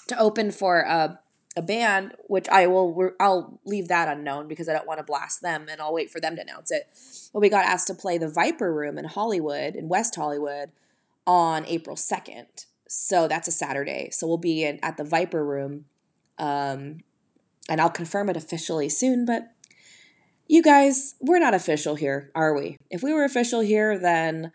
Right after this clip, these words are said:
<laughs> there'd be a lot more production value. So, um, speaking of that, I did record a new podcast with my good friend Danielle, the Mer Crusher Bagnall, which you can check out at Sparkle and Destroy Pod, where we just kind of gab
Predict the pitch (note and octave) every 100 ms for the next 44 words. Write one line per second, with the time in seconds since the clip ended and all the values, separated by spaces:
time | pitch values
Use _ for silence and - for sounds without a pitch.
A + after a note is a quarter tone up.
0 | _ _ _ - G#3 - D#4 D4 D#4 D4
1 | - D4+ A3+ F#3+ F#3 E3+ A#3+ E4+ D4 B3+
2 | A#3+ A3+ G3+ F#3 F3 D3 C#3 - - -
3 | - _ - B3 A3 A3 G#3 G3+ G3+ G#3
4 | G3 _ - - - D#4 C#4+ A3+ F#3+ F3+
5 | E3+ F3 G#3 G3+ F3 G3+ F#3+ F3 E3+ E3
6 | F3+ D#3+ D#3+ E3+ D3 D3+ - D#3+ D#3 D3+
7 | D#3+ C#3+ - C#3+ D3 D3+ C#3+ D3 C#3 C#3
8 | C#3 C3+ - C#3+ - C3 - D3+ F3+ E3
9 | C#3 C#3+ D3 D3 E3 D#3 D3+ - D#3 C#3+
10 | C3+ - D3+ - - F#3+ F#3+ F3+ E3 D#3
11 | - D#3+ D3+ D#3 C3+ C3+ C3+ - _ _
12 | E3 D#3+ D#3 D#3 D3+ E3+ D#3 D3+ D3+ C#3+
13 | C#3+ D3+